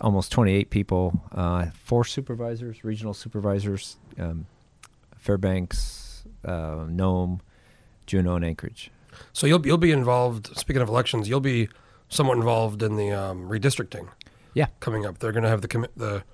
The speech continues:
Speaker 2: board they're gonna choose, and then the redistricting map will be drawn for the twenty twenty-two elections, right?
Speaker 1: Correct. Yeah.
Speaker 2: So they'll start, they'll start,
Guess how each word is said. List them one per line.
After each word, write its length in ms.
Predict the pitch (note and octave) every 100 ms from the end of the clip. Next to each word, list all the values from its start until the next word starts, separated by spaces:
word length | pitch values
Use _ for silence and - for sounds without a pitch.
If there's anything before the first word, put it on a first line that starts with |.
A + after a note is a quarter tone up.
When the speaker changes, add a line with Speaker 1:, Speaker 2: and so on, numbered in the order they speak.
| - - - -
Speaker 2:
board 420 | - C3 B2 B2 A2+
they're 100 | C3+
gonna 160 | A#2+ A2+
choose, 560 | - A#2+ A#2 A2+ - - _ _ _ _ -
and 180 | A#2 A2
then 400 | G#2+ G#2 G2+ G2+ _ - _ -
the 120 | A#2+
redistricting 500 | A2+ A#2 B2 A#2+ A#2+ A2
map 220 | A2+ A2
will 80 | G2+
be 180 | G#2+ G2
drawn 360 | B2 A2+ G#2
for 180 | F#2+ G#2
the 80 | F#2+
twenty 360 | - A#2 G#2+ F#2+ _ _ -
twenty-two 400 | B2+ G2+ - A2+
elections, 460 | G2 F2+ - -
right? 240 | G#2 G#2+ -
Speaker 1:
Correct. 340 | F#2 - - - -
Yeah. 100 | -
Speaker 2:
So 100 | -
they'll 140 | A2 G#2
start, 260 | B2+ A#2
they'll 100 | A2
start, 280 | G#2 B2+ A2